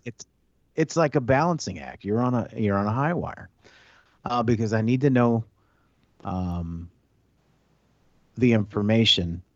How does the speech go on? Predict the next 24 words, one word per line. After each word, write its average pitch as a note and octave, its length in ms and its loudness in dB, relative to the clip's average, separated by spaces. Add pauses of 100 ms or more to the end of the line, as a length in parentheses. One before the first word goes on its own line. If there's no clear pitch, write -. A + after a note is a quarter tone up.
(160)
but G#2 140 4
I G#2 160 4
also A2+ 420 2
have G#2+ 200 -4
to A#2 100 -4
be G#2+ 120 2
able G2 120 2
to F#2+ 60 0
put G#2 200 -2
it F#2+ 120 0
in F#2 100 -4
perspective. D#2+ 720 -2 (1500)
And B2 280 0
for B2 140 -2
me, C#3+ 200 4
the A#2+ 120 4
habits A#2+ 760 0 (260)
that A2+ 120 0
I've A2+ 280 0 (480)
really G#2+ 720 0
applied G#2 440 0
over G2 180 0
the F#2 60 -2
last F#2 520 -2